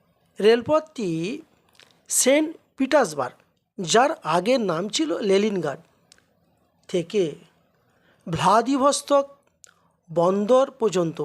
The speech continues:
অর্থাৎ সারা দেশের মধ্য দিয়ে গিয়ে দক্ষিণ পূর্ব প্রান্তের প্রশান্ত মহাসাগরের তীরবর্তী এই ভ্লাদিভস্তক শহর,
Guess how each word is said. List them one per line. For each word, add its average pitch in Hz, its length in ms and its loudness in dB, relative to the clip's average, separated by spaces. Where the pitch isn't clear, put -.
অর্থাৎ 214 320 0
সারা 220 400 2
দেশের 226 400 0
মধ্য 202 300 0
দিয়ে 240 300 2
গিয়ে 196 320 0
দক্ষিণ 240 360 0
পূর্ব 269 300 0
প্রান্তের 262 440 0
প্রশান্ত 320 460 -2
মহাসাগরের 196 680 0
তীরবর্তী 180 540 -4
এই 180 140 -2
ভ্লাদিভস্তক 165 680 -2
শহর, 143 340 -8